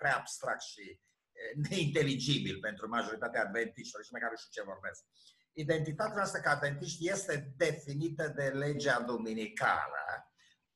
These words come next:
așa cum, uh, cum pentru evrei este definită identitatea unui evreu, uh, în secolul douăzeci și unu este în mod clar definită de experiența Holocaustului.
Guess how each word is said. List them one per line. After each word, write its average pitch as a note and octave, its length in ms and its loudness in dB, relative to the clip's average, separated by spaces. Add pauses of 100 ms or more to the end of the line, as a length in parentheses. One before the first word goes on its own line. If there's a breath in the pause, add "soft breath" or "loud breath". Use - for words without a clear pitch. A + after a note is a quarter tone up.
(180)
așa D#3 300 4
cum, C#3+ 260 2
uh, A#2+ 300 6 (380)
cum A#2+ 240 -2
pentru A#2 600 4 (140)
evrei C#3 380 4 (120)
este C#3+ 340 0
definită B2+ 500 2
identitatea A#2+ 840 2
unui A2 300 0
evreu, A#2 300 4
uh, - 600 -2
în G#2 80 -2
secolul A2 360 0
douăzeci G#2 200 2
și B2+ 60 -4
unu A#2 80 2
este A#2 180 2
în G#2+ 60 -2
mod G#2 140 -2
clar A#2+ 200 -2
definită G2+ 500 -4
de G2+ 200 0
experiența G2+ 540 -4
Holocaustului. - 840 -8